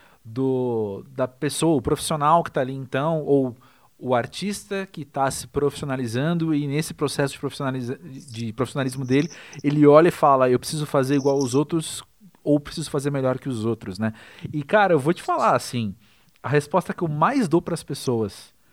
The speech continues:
que me mandam um som, eu recebo, cara, sem zoeira, é tipo trezentos contatos por dia, assim, né?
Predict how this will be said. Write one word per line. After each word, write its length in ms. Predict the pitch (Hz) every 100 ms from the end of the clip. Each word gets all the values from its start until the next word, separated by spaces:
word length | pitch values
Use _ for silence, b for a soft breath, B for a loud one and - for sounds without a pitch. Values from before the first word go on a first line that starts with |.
| _ _ _ _ _ -
que 120 | 143
me 120 | 147
mandam 340 | 143 156 180
um 60 | 165
som, 300 | - 143 143
eu 100 | 143
recebo, 480 | 147 147 165 156 147
cara, 340 | - 151 123
sem 340 | - - 135 156
zoeira, 340 | 185 165 113
é 20 |
tipo 180 | 107 -
trezentos 440 | 123 123 117 131 -
contatos 340 | 143 120 123
por 160 | - 127
dia, 260 | 110 104
assim, 220 | 90 - 90
né? 180 | 104